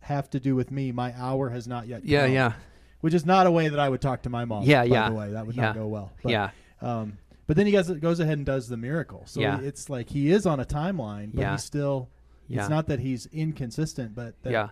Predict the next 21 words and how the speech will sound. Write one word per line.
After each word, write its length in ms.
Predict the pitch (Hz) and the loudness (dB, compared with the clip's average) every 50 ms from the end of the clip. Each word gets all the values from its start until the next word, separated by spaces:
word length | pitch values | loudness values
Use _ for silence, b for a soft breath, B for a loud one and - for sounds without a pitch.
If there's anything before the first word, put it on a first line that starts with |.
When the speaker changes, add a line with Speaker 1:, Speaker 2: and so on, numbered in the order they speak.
| - - | -8 -12
Speaker 1:
you 120 | - 147 127 | -10 -8 -8
know, 80 | 113 110 | -8 -8
I 60 | 110 | -6
guess 240 | - 131 123 - - | -6 -6 -8 -6 -6
even 240 | 160 170 165 165 151 | -6 -4 -4 -4 -4
in 80 | 139 | -2
God's 260 | 143 139 127 127 - | -2 -2 -2 -2 -4
providence, 640 | - - - 151 156 160 143 135 123 120 113 110 - | -6 -4 -2 -2 0 0 0 -2 -2 -4 -6 -8 -6
his 300 | 131 139 135 131 - - | -4 -4 -4 -4 -6 -4
wanting 300 | - 139 151 156 151 135 | -4 -2 -2 -2 -2 -4
to 120 | - 113 117 | -6 -6 -6
slow 880 | - - - - - 143 143 151 160 160 151 135 120 113 110 107 104 b b b b b b b b b b _ | -6 -8 -10 -8 -4 -2 0 2 2 4 4 2 2 0 -2 -6 -8 b b b b b b b b b b _
the 100 | - 139 131 | -8 -8 -6
progression 680 | - 131 131 113 127 127 135 135 - - 147 127 120 | -6 -8 -8 -6 -4 -4 -4 -4 -4 -6 -8 -8 -8
of 100 | 113 110 | -8 -8
what's 260 | 117 120 120 117 - - | -8 -8 -8 -8 -12 -12
about 240 | 120 127 120 104 - | -12 -12 -12 -12 -12
to 80 | - | -12
happen 400 | 104 110 120 120 120 - 117 113 | -10 -10 -10 -10 -10 -10 -10 -10
down, 320 | 110 113 117 127 139 139 120 | -8 -6 -4 -4 -4 -4 -4
Speaker 2:
Yeah, 200 | 104 98 95 95 | -4 -4 -4 -6